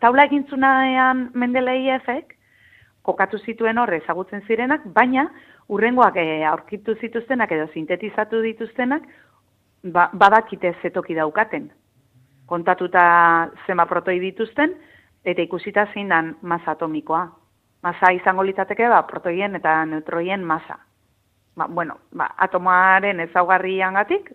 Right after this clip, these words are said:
e, daude leku batean. Eta dauden lekuan arabera, dakizu ze propietate dauzkaten. Orduan, asko, asko errezten du,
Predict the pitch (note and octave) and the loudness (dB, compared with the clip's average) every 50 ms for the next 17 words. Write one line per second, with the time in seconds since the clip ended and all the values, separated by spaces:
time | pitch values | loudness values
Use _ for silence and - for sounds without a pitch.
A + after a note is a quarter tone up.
0 | - - E3+ E3 D#3+ D#3+ E3 D#3+ E3 F3+ F#3 E3+ E3+ E3+ - E3 D#3+ D#3 - E3 | -16 -10 -6 -4 -2 0 0 0 0 0 0 -2 -4 -4 -4 -6 -6 -6 -4 -6
1 | D3+ D3+ D3 - D#3+ E3 E3+ F3+ G3+ A3 A3+ A3 A3+ A3+ A3+ A3+ A3 A3+ A#3 A#3+ | -6 -6 -4 -2 2 2 4 4 4 4 4 2 4 6 6 6 8 8 8 8
2 | B3 C#4 F4 F4+ B3 F#3+ F#3+ F#3+ - G#3+ G#3 G#3 F3+ D#3 D#3 E3+ E3 D#3 E3 E3 | 8 8 6 6 8 6 6 6 4 -4 -6 -6 -6 -6 -4 -4 -4 -4 -4 -6
3 | D#3 E3 E3 F3 E3+ E3 F3 E3 D#3+ D#3+ D#3+ D#3 - - E3 E3+ E3 D3+ D#3 - | -6 -4 -4 -2 -2 0 0 0 0 0 0 -2 -2 -2 -2 -2 -2 -6 -12 -14
4 | - - - - - - - F#3 F3+ F#3 F#3+ G#3+ G#3+ A3 G#3+ - G#3+ G#3 - - | -18 -20 -20 -20 -20 -8 0 2 2 4 6 6 4 4 4 0 -6 -6 -6 -4
5 | - A3 G#3 G#3+ G#3+ - A3 G#3 G#3+ G#3+ G#3+ G#3+ - - A3+ G#3+ G#3+ A3 A3+ A#3+ | 2 4 4 4 4 0 -2 -2 -2 -2 -4 -6 -6 -8 -8 -6 -4 -2 0 2